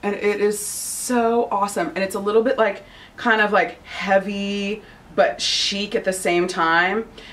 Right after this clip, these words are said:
I actually wore this this week with a black cocktail dress to a red carpet event. Um, if you follow me on Instagram, uh, Trisha Lee underscore W, you can see this necklace in action. In fact, if you don't follow me on Instagram, you might as well. It's, I post really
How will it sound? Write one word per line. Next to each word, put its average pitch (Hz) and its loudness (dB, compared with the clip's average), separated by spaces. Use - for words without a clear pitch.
I 202 4
actually 208 0
wore 196 6
this 196 2
this 196 -6
week 190 -6
with 185 4
a 170 2
black 170 2
cocktail 175 0
dress 165 0
to 165 0
a 151 0
red 151 0
carpet 233 2
event. 208 0
Um, 180 2
if 175 -2
you 185 -6
follow 180 4
me 180 2
on 165 2
Instagram, 175 0
uh, 170 2
Trisha 185 -6
Lee 175 -2
underscore 165 0
W, 165 2
you 160 -2
can 165 -4
see 160 -2
this 151 -2
necklace 160 -4
in 151 -2
action. 151 -2
In 160 -2
fact, 180 0
if 220 -2
you 240 -2
don't 277 2
follow 185 2
me 175 0
on 165 0
Instagram, 156 -4
you 151 -4
might 156 -2
as 151 -8
well. 147 2
It's, - -12
I 170 2
post - -6
really 160 0